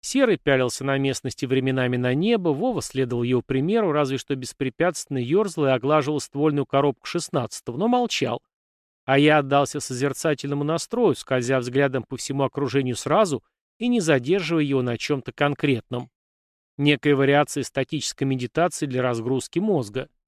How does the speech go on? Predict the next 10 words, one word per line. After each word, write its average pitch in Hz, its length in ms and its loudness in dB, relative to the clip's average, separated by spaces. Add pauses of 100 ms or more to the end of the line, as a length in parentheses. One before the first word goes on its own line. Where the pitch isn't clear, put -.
(500)
Ну 262 120 -2
и 262 40 2
всякое 208 320 0
подозрительное 135 800 0
в - 60 -10
таком 135 340 -2
режиме 147 380 0
замечаешь 127 560 -2
гораздо 123 420 0
быстрее. 127 600 -2